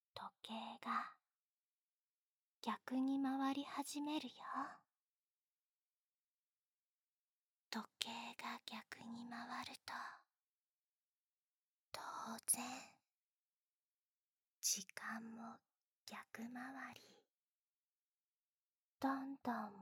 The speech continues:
戻っていって、ゼロで、一番最初、私が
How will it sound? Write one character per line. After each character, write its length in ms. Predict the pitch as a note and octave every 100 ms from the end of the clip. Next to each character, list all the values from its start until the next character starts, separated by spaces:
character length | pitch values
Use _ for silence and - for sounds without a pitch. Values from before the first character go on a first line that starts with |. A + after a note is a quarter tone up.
| G3
戻 380 | G3+ G#3 A#3+ C4
っ 60 | _ _
て 80 | -
い 20 |
っ 40 | G#3 G3+ G3 - _ _ _ -
て、 80 | A3+ - - - _ _ _ _ _ _ _ _ _ _ _ _ _ _ _ _ _ -
ゼ 140 | - A3+ A#3+
ロ 60 | C4 B3+
で、 100 | - G#3 - - _ _ _ _ _ _ _ _ _ _ _ _ _ -
一 420 | A3+ - - -
番 120 | A3 - -
最 240 | - - -
初、 260 | B3+ - - - - - _ _ _ _ _ _ _ _ _ _ _ _ _ _ _ _ _
私 540 | - - - - -
が 80 | -